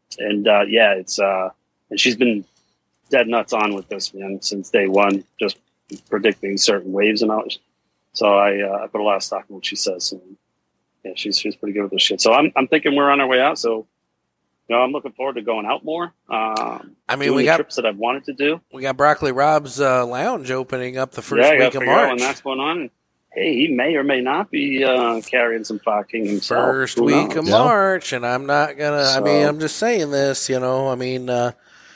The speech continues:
Speaker 2: I think, uh, the plan, tentatively, unless something goes horribly awry, is for Jeff and I to make the trek out to,
Speaker 3: Yep.
Speaker 2: uh,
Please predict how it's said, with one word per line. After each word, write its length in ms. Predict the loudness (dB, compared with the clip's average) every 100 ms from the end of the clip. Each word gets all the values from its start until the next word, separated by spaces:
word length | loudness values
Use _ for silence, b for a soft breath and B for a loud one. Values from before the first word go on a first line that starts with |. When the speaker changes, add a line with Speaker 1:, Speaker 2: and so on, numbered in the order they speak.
| b b b
Speaker 2:
I 60 |
think, 420 | -8 -6 -6 -4 0
uh, 260 | 2 0
the 140 | -2 -6
plan, 880 | -8 -2 2 4 4 2 0 -4 -10
tentatively, 1120 | -4 -2 0 -2 0 0 0 0 2 0 -2 b b b b
unless 360 | -10 -4 -4
something 340 | -2 -4 -6 -4
goes 200 | -4 -4
horribly 480 | -2 0 2 2 2
awry, 500 | 4 4 4 2 -2 B B B -8
is 340 | -4 -4 -6
for 560 | -8 -4 -2 -2 -6 -6
Jeff 260 | -2 -2 -2
and 100 | -2
I 120 | -2
to 80 | -2
make 240 | -6 -8
the 80 | -12
trek 420 | -6 -4 -4 -4
out 340 | 0 2 0 -4
to, 280 | -6 0 2
Speaker 3:
Yep. 100 | 4
Speaker 2:
uh, 260 | 4 2